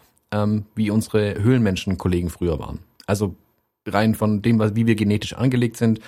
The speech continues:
wie unser Stoffwechsel funktioniert, alles Mögliche, das sieht man an vielen Punkten. Und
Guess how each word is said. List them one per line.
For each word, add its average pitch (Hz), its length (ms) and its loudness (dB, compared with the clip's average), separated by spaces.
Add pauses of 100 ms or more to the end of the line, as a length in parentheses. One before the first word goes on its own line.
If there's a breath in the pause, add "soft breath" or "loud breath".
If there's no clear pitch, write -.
(300 loud breath)
wie 101 100 -4
unser 98 340 2
Stoffwechsel 123 500 -2
funktioniert, 107 360 -2
alles 131 240 -2
Mögliche, 127 420 0
das - 240 -6 (280)
sieht 107 160 -2
man 101 120 0
an 98 60 -4
vielen - 240 2
Punkten. 143 380 -2 (560 loud breath)
Und 113 380 2